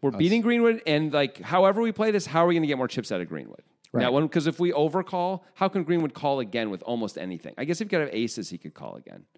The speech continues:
Speaker 2: Right. I mean, it, it's kind of impossible, though, for us to get more value out of Greenwood, like you said. Like, let's say Sam Greenwood does have aces.
Speaker 1: Yeah.
Speaker 2: And we overcall here, and the river is an innocuous card.
Speaker 1: Yeah, it's a deuce of
Speaker 2: Are,
Speaker 1: hearts.
Speaker 2: are we just gonna lead?
Speaker 1: No, let's say,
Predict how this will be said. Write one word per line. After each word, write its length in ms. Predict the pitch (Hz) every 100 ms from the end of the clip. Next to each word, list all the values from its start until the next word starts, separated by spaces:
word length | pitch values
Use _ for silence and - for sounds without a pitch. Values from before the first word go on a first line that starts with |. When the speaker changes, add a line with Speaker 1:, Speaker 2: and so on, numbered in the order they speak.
| -
Speaker 2:
Right. 260 | 143 120 90
I 40 |
mean, 140 | 160 170
it, 160 | 170
it's 240 | 165 170 -
kind 280 | - 190 220
of 40 |
impossible, 640 | 190 151 143 - 147 127
though, 320 | 113 110 104
for 460 | 98 120 107 101 92 _ _ _ _
us 160 | 143 -
to 60 |
get 120 | 139 131
more 140 | 123
value 180 | 117 113
out 40 | 107
of 120 | 95
Greenwood, 260 | 110 104
like 100 | 101 95
you 80 | 98
said. 180 | 101
Like, 140 | 113 151
let's 140 | 180
say 100 | 208
Sam 240 | 185 180 160
Greenwood 260 | 147 147
does 180 | 131 127
have 180 | 117 98
aces. 480 | 92 90 76 - - -
Speaker 1:
Yeah. 160 | 170
Speaker 2:
And 160 | 143 139
we 240 | 139 131
overcall 520 | - 139 123 - 113 98
here, 280 | 98 95 - _ _ _
and 100 | 147
the 60 | 147
river 240 | 151 139
is 180 | 143 123
an 120 | 143
innocuous 500 | 135 120 110 117 104
card. 320 | - 107 85 92
Speaker 1:
Yeah, 160 | 110
it's 140 | 80 107
a 40 |
deuce 180 | 107 107
of 40 | 160
Speaker 2:
Are, 60 |
Speaker 1:
hearts. 240 | 156 - 147
Speaker 2:
are 60 |
we 80 | 143
just 140 | 139
gonna 160 | 135 120
lead? 340 | 107 120 151 - _ _ _
Speaker 1:
No, 100 | 214
let's 200 | 180 185
say, 240 | - 196